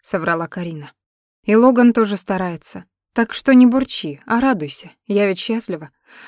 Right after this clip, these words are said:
Разве не это главное?» «Я до сих пор не понимаю, когда у вас все закрутилось. Как вообще дело дошло до брака?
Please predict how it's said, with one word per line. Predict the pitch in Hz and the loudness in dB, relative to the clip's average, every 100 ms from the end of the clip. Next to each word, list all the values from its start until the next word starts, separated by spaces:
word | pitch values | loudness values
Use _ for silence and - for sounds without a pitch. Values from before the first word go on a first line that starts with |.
| - | -6
Разве | 190 233 226 | 0 2 4
не | 233 262 | 6 6
это | 294 | 4
главное?» | 196 180 160 147 147 - _ _ _ _ _ | -2 -4 -6 -10 -16 -20 _ _ _ _ _
«Я | - 170 214 | -6 -2 0
до | 247 | 0
сих | 262 - | -2 -2
пор | 285 262 | 2 4
не | 254 | 4
понимаю, | 247 240 233 175 160 | 2 2 2 0 -2
когда | 180 185 226 240 | -6 -2 0 0
у | 175 | 0
вас | 202 202 | -2 -4
все | - 190 | -6 -4
закрутилось. | 180 180 180 180 - 135 135 - - _ | -4 -6 -8 -8 -8 -10 -12 -18 -20 _
Как | - 208 | -6 -4
вообще | 226 233 - 294 | -2 -2 0 0
дело | 220 226 190 | 2 0 0
дошло | 185 - 190 175 | -2 -4 -4 -2
до | 180 | -4
брака? | 170 143 - - | -6 -12 -14 -20